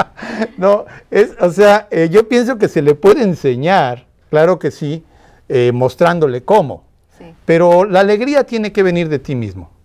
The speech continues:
Speaker 1: tiene que se-, ser ese gusto.
Speaker 2: ¿En qué piensas? ¿En hacer reír o hay algo que te motiva, que es superior a hacer reír? ¿Qué es lo que te motiva cuando sales al escenario?
Speaker 1: Definitivamente, eh, me motiva a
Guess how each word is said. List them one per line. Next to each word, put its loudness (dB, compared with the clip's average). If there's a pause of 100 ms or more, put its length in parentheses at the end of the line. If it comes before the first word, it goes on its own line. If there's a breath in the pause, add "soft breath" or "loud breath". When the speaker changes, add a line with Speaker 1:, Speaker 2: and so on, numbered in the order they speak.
(560 soft breath)
Speaker 1:
tiene 0
que -2
se-, -6
ser -2
ese -2
gusto. -8 (420 soft breath)
Speaker 2:
¿En -12
qué -14
piensas? -10
¿En -14
hacer -14
reír -12
o -14
hay -14
algo -12
que -18
te -18
motiva, -18
que -18
es -20
superior -14 (400 soft breath)
a -14
hacer -16
reír? -20 (720)
¿Qué -14
es -18
lo -14
que -20
te -18
motiva -20
cuando -20
sales -18
al -16
escenario? -20 (920 loud breath)
Speaker 1:
Definitivamente, -2
eh, -8
me -10
motiva -2
a -14